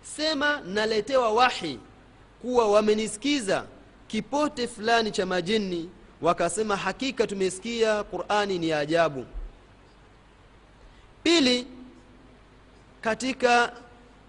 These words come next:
Surat, uh, Ahqaf, mwisho mwisho Mwenyezi Mungu Subhanahu wa Ta'ala asema, "Wa idh sarafna ilayka nafran minal jinni yastami'una al-Qur'an."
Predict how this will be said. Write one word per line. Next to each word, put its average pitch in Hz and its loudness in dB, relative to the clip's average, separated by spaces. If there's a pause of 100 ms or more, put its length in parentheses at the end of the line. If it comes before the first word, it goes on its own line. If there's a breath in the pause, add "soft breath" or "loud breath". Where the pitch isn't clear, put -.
(260)
Surat, 240 4
uh, 175 2 (440)
Ahqaf, 190 4 (320)
mwisho 180 0
mwisho 202 0
Mwenyezi 180 -2
Mungu 220 -4
Subhanahu 185 -6
wa 156 -2
Ta'ala 170 0
asema, 175 0 (440 loud breath)
"Wa 165 0
idh 185 2
sarafna 185 0
ilayka 190 2
nafran 175 -2
minal 160 -2
jinni 175 -4
yastami'una 147 -2
al-Qur'an." 123 -4